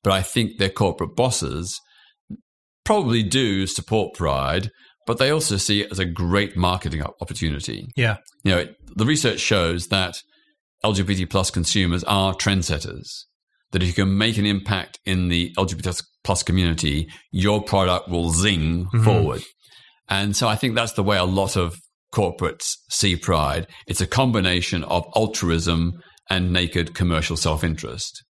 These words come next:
Speaker 2: You talk about the corporate sponsorship of Pride, and you explain very well why that might be necessary, because the, um, you need money to organize a huge parade like this, and other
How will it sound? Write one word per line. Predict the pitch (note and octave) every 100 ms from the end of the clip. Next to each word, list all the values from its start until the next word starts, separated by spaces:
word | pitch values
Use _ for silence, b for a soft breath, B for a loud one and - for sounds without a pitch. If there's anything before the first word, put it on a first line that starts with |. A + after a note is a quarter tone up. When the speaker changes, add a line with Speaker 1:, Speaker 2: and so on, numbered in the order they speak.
| -
Speaker 2:
You | F3+ E3
talk | F#3+ F3+
about | D3 C3+ C3
the | C3 B2 A#2
corporate | - C#3 C3+ B2
sponsorship | - C#3 B2+ A#2+ A#2 A2
of | G#2
Pride, | - G#2+ G2 G#2
and | A#2+ A2
you | A2 A2+
explain | A#2 - C3 A#2+ A2 B2
very | C3 D3 C#3+
well | A#2+ G#2+ A2 C3 - -
why | C#3 C#3 C3+
that | B2+ B2+
might | C3 C3
be | C#3
necessary, | F3+ - - G2+ F#2
because | G2 G#2+ G#2+ G#2 -
the, | B2 G#2+ A2
um, | A#2 G#2+ G#2+ - _ - A#3+ - D3+ _ _
you | B2 G#2+
need | G#2+ G2
money | G#2 A#2+ E2+ F#2+ B2
to | A2
organize | G#2 G2 F2+ F2
a |
huge | G2 A#2 G2+ - -
parade | A#2 A2+ G#2
like | F#2+
this, | F#2+ G#2 -
and | G2+ G2+
other | A#2+ A2+ G#2 G2+